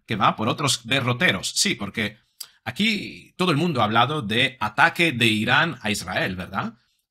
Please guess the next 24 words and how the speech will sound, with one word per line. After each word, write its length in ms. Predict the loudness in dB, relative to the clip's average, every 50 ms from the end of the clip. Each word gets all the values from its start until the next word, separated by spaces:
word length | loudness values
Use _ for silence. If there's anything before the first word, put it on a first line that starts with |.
| _ _
Hay 200 | 0 0 0 0
como 480 | -2 -2 -2 0 0 0 -2 -2 -6 -6
una 500 | -6 -4 -2 0 2 2 2 2 0 -2
conspiración, 840 | -4 -4 -2 0 -2 -2 -4 -4 -4 -4 -4 -4 -4 -2 -2 -2 -2
por 120 | -2 -4 -4
así 120 | -2 -2
decirlo, 380 | -4 -2 -2 -2 -2 -2 -4 -4
mejor 240 | -8 -8 -6 -6 -6
dicho, 260 | -6 -6 -6 -8 -4
un 160 | -2 0 2
interés 720 | 4 4 2 2 2 0 2 2 2 4 2 2 0 -2 -6 _ -20 _ _
internacional 720 | _ -4 0 0 2 2 2 0 2 0 0 0 0 -2 -2
en 80 | -4
nuestro 280 | -4 -4 -6 -6 -6 -4
bando. 360 | -4 -4 -4 -4 -8 -10 -12
Nosotros 460 | _ -20 -20 -16 -12 -10 -10 -8 -8 -6
estamos 300 | -6 -6 -6 -6 -6 -8
en 40 | -8
el 60 | -4
bando 320 | -4 -2 -2 -2 -4 -6 -8
occidental, 720 | -10 -10 -8 -6 -4 -4 -2 -2 -2 0 0 0 0 -2 -6 -12 _ _ _ _
en 120 | -4 -4 -2
el 160 | -2 -2 0
team 340 | 0 2 2 0 -2 -6